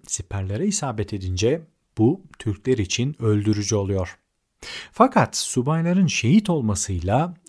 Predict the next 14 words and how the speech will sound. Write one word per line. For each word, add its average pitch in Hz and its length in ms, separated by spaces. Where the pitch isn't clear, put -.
bölüğün 127 380
komutasını 156 500
eline 101 360
alan 110 360
ve 143 300
ismini 170 480
bir 196 160
yerlerden 104 580
duymuş 127 380
olduğunuzu 139 560
düşündüğü 101 560
Ezineli 139 640
Yahya 101 480
Çavuş 104 600